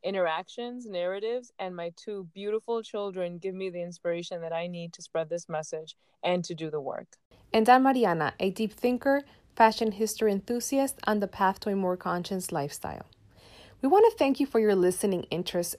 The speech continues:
Speaker 2: to our podcast. Our aim with Of Woman Nature is to be a space of comfort, a space of reflection, nourishment, and celebration of our women's stories through real talk.
Speaker 1: Talk with meaning,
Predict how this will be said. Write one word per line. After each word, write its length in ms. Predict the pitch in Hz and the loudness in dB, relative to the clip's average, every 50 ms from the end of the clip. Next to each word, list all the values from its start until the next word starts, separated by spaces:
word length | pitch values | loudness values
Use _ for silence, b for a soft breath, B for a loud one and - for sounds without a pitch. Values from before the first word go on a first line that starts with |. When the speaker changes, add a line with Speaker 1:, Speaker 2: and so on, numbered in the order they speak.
| - - | -10 -6
Speaker 2:
to 120 | - - | -2 0
our 100 | 160 160 | 0 0
podcast. 680 | - - - 160 165 - - - 113 87 80 - - - b b b b b b b b - | -2 -2 -4 -4 -4 -4 -6 -6 -6 -4 -6 -8 -12 -16 b b b b b b b b 2
Our 140 | 220 - - - | 2 2 2 2
aim 240 | 202 220 254 285 294 | 2 4 4 4 4
with 240 | 277 254 233 226 - | 4 4 4 4 4
Of 200 | - 185 185 - | 4 4 4 4
Woman 340 | 185 185 180 180 175 175 175 | 2 0 0 2 2 0 0
Nature 500 | 170 170 165 170 - - 196 196 185 - - | 0 -2 -2 -4 -4 -2 0 0 0 0 -2
is 140 | - 220 - | -2 -2 -2
to 100 | - 247 | -4 -4
be 160 | 226 254 247 | -4 -2 -4
a 40 | 233 | -4
space 360 | - - - 247 254 247 - | -4 0 0 2 2 2 0
of 140 | 262 - - | -4 -6 -2
comfort, 520 | - 208 196 196 190 - 196 190 196 - b b b b b - | -2 0 0 0 -2 -2 -4 -4 -4 -6 b b b b b -6
a 60 | 202 | -6
space 340 | 202 - - 226 233 - - | -4 4 4 4 4 4 2
of 100 | 240 220 | 0 0
reflection, 800 | 214 202 - - - 180 180 - - - - 196 190 202 202 b b b b b b - | -2 -2 -4 0 2 2 2 2 0 -2 -2 -2 -4 -4 -6 b b b b b b -2
nourishment, 680 | 208 226 240 254 269 262 - - 277 277 269 262 - - | 0 2 4 4 2 0 0 -2 -2 -2 -2 -2 -2 -2
and 120 | 202 196 - | -4 -2 0
celebration 800 | - 196 185 185 180 180 185 175 180 185 - - 208 208 208 - - - | 0 2 2 2 0 0 0 0 0 -2 -2 -4 -4 -4 -4 -4 -2 -2
of 100 | 196 190 | 2 4
our 120 | 202 196 | 4 4
women's 420 | 196 196 208 240 247 269 269 254 - | 4 4 2 2 2 2 2 0 -2
stories 460 | - - 208 190 190 190 196 196 - - - | -2 0 0 2 2 2 0 -2 -4 -10 -8
through 140 | - 202 190 | -4 -2 0
real 280 | 180 180 175 175 165 165 | 2 2 2 2 2 0
talk. 500 | 165 - 180 143 92 - - - - - _ _ _ _ _ _ _ _ _ _ _ _ _ _ - | 0 0 0 0 0 -2 -6 -14 -20 -20 _ _ _ _ _ _ _ _ _ _ _ _ _ _ 4
Speaker 1:
Talk 360 | - 208 190 180 180 - - | 8 10 10 10 8 6 0
with 220 | 175 180 175 - | -6 -6 -6 -6
meaning, 540 | 202 202 214 233 240 247 254 247 247 247 | -4 0 0 2 2 2 0 0 -2 -4